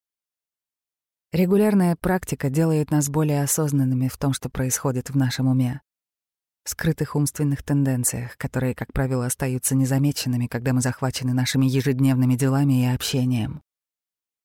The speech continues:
С помощью медитации мы начинаем отлавливать некоторые подобные угольку мысли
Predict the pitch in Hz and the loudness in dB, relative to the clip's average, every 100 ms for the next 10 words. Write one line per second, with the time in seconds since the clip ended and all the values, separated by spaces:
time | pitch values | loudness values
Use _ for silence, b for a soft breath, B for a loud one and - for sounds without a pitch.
0 | _ - - 190 185 - 160 156 147 - | _ -10 -2 0 0 2 4 4 2 0
1 | 165 - 147 139 139 135 - 143 147 139 | -2 0 0 2 4 2 0 2 4 2
2 | 139 - 160 143 123 123 - 131 127 - | 0 -2 0 0 -2 -4 -2 0 0 -2
3 | - 127 - 127 135 131 127 131 127 131 | -4 -4 -4 -2 0 2 2 2 0 -2
4 | - 139 135 147 - 131 | -2 0 2 2 0 -4